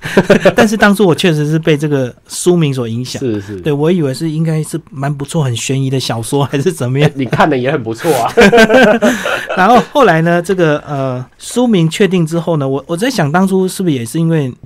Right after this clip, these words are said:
Speaker 1: 你是男生可能也有关系，因为如果是一个女生取这样的一个书名可能就不太好。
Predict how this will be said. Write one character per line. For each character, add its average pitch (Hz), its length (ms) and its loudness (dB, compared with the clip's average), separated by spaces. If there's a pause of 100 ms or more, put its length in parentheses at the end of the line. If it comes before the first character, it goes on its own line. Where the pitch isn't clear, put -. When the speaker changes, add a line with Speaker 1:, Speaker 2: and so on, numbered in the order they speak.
(180)
Speaker 1:
你 139 160 -4
是 175 120 -4
男 131 220 0
生 139 180 -4
可 131 120 -4
能 113 80 -4
也 117 80 -4
有 123 120 -2
关 107 240 -8
系， 143 140 -10
因 196 100 2
为 226 100 4
如 170 140 0
果 175 160 0
是 185 200 -6
一 175 60 -4
个 165 100 0
女 135 280 -4
生 170 220 -2
取 - 480 -6
这 165 80 -4
样 165 100 2
的 139 100 0
一 131 40 -2
个 127 260 -2
书 147 220 -4
名 131 160 -2
可 117 100 -6
能 113 80 -4
就 131 100 -4
不 127 120 -8
太 113 180 -6
好。 - 120 -12